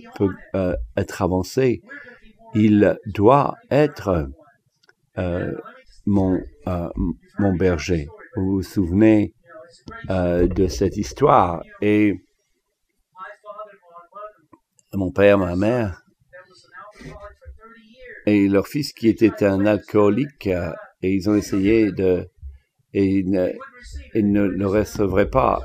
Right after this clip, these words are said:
et ils le rejetaient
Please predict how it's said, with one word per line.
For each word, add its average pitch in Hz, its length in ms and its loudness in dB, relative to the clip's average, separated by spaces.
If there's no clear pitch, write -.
et 107 260 2
ils 107 200 0
le 101 120 2
rejetaient 104 880 -2